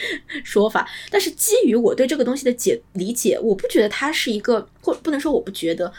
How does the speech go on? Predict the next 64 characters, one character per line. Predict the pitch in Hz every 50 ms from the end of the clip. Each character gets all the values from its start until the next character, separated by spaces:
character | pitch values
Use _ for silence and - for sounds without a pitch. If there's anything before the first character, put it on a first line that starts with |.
| - - -
应 | 262
该 | 311 330
说 | 330 - 339 339 339 - - _ _ _ _ _ _ _ -
我 | 190 202 - 381 185 175 - - _ _ - -
不 | - 392 415
求 | - - - - 202 - -
这 | -
个 | 277 -
东 | 220 226 240
西 | - -
给 | - 190 165
我 | 170 220 202
一 | - -
个 | - 196
很 | 208 214
明 | - - - 202
确 | - 254
的 | 226
答 | 202 180 -
案， | - 175 208 202 233 - _ - - _ _
我 | - 202 190
求 | 190 190 - - 190 185
在 | 202 330 311 285
这 | 311 294
个 | 240 226
过 | - 254 233
程 | 233 - 180 170 180
当 | 190 190 202 208
中 | 208 226 214 214 220 220
像， | 240 - - 262 240 214 202 - _ _ _
像 | - - - 254 233
聆 | 202 185 196
听 | 202 - 277
一 | 254 233
个 | 233
朋 | 233 233 -
友 | 170 190
的 | 202 214
建 | 208 - 294 285 240
议 | 196 175 175
一 | 165 -
样， | 165 165 175 190 - - - - -
去 | - - 226
听 | 202 - - 247 220 220 233 240
他 | 240 247
给 | 233 - -
到 | - 180 196
我 | 175 185
什 | - -
么 | - 196
启 | - - - -
发。 | - - 170 160 170 - - - - - - -
所 | - -
以 | 320 -
超 | - - 381 480 466
姐 | 330 190 - 185
那 | 202
个 | 196 196
问 | 220 233 220 202
题， | 196 - - - - 165 180 190 185 - - - - -
你 | 170 170
是 | - - 285
问 | 269 285 269 240 214
说 | - - 233 226 226 233 240 240